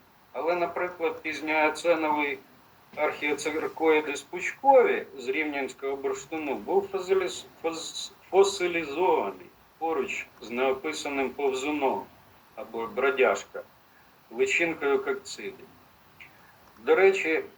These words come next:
на фотографії А проілюстровано авторський метод фотографування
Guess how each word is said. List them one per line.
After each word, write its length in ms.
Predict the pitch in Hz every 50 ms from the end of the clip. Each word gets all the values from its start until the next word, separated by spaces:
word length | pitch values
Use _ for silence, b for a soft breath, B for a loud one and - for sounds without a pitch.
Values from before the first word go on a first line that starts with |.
| _ _ _
на 180 | - 151 160 160
фотографії 680 | - - - - 170 156 165 175 165 160 - 151 151 165
А 220 | 185 202 214 208
проілюстровано 1200 | 208 - - - 151 151 151 147 - - - - - 180 180 - 175 - 165 151 151 147 147 139 - - -
авторський 600 | - 147 151 - - 151 135 - - - 131 135
метод 400 | 139 156 165 165 160 - 135 - -
фотографування 1000 | 143 131 - 139 123 - 127 135 131 - 135 143 139 139 135 135 135 127 127 -